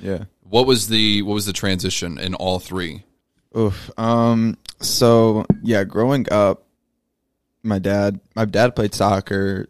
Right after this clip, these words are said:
Speaker 1: throughout his high school, so, I mean, that was kinda three years old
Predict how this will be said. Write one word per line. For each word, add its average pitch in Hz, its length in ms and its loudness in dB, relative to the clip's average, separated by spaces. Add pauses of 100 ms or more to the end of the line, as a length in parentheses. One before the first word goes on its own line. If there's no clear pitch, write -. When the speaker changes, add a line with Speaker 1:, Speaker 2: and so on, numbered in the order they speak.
Speaker 1:
throughout 101 260 0
his 101 180 -4
high 95 140 0
school, 95 360 -4
so, 95 360 -4 (500)
I - 40 -16
mean, 101 120 -6
that 98 160 -6
was 101 100 -8
kinda 95 400 -4 (460)
three 120 160 4
years 113 180 2
old 104 220 0